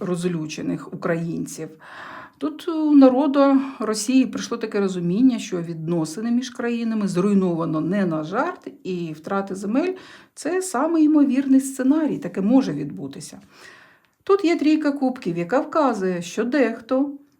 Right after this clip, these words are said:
там на болотах, е, можливо, б і самі хотіли б того.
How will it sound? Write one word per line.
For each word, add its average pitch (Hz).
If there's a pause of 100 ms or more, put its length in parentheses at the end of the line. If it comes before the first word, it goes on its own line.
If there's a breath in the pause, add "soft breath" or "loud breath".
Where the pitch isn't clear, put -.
(120)
там 262
на 240
болотах, 233
е, - (1040)
можливо, 208
б 208
і 190
самі 262
хотіли 170
б -
того. 156